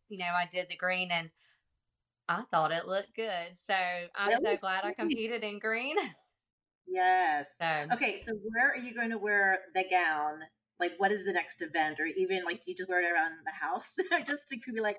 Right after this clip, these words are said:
Speaker 2: "Oh my gosh, I love this dress"? <laughs>
Speaker 1: Well, I will be crowning my successor in that gown. I love it.
Speaker 2: Okay.
Speaker 1: Um, it's very heavy.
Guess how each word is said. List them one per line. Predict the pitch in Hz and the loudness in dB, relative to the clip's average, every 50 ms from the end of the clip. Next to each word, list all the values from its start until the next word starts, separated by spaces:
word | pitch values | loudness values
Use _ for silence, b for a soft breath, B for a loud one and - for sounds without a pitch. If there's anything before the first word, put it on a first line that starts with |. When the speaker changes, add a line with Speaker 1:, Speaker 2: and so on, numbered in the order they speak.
| - | -6
Speaker 2:
"Oh | 233 220 | -8 -6
my | 220 214 | -6 -4
gosh, | 214 - 208 208 208 208 - - - 196 | 0 2 4 4 4 2 0 -6 -6 -6
I | |
love | 202 208 208 202 | -4 -6 -6 -8
this | 208 202 - | -10 -16 -10
dress"? | - - - 214 208 - - - - - _ _ - | -6 -4 -4 -4 -4 -6 -10 -12 -14 -18 _ _ -10
<laughs> | 359 - - - - - | -10 -10 -8 -8 -6 -2
Speaker 1:
Well, | 208 233 226 220 208 | 0 2 4 4 4
I | 208 202 208 | 6 6 6
will | 226 226 | 4 4
be | 226 254 262 | 2 -2 -4
crowning | 254 254 233 226 220 220 220 220 220 214 | -2 0 2 2 4 2 2 0 -2 -2
my | 202 180 180 185 | -2 -4 -4 -4
successor | - 208 196 - - 196 180 175 170 - 175 165 160 | -8 -10 -12 -8 -4 -2 -2 -2 -2 -4 -4 -4 -4
in | 156 156 | -4 -4
that | 151 143 143 - | -6 -6 -6 -8
gown. | 147 139 135 135 - - 170 180 190 190 202 - - | -8 -10 -10 -10 -12 -12 -12 -12 -12 -14 -10 -2 2
I | 180 180 175 | 2 2 2
love | 175 170 170 175 175 175 180 180 | 2 0 2 4 4 4 4 2
it. | 190 185 185 180 180 180 | 4 4 4 4 4 0
Speaker 2:
Okay. | - 190 185 | 0 0 0
Speaker 1:
Um, | 180 175 - | 0 0 -4
it's | 208 196 - | -8 -8 -2
very | - 226 220 233 262 285 294 285 | 2 4 6 6 6 4 2 -2
heavy. | 233 220 214 202 202 202 196 180 160 160 160 165 | -4 0 0 0 0 0 -4 -12 -12 -12 -14 -16